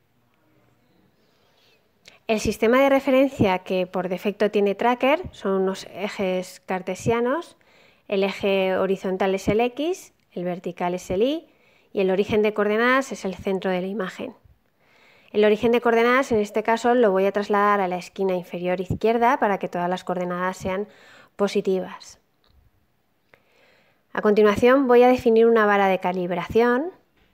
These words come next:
voy al fotograma en el que el saltamontes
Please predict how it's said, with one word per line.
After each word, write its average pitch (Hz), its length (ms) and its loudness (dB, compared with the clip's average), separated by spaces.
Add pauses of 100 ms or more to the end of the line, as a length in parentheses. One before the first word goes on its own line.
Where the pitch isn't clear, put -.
(720)
voy 208 360 4
al 208 140 -2
fotograma 196 720 0
en 180 400 -4
el 175 160 -6
que 175 80 -8
el 165 40 -10
saltamontes 190 920 -2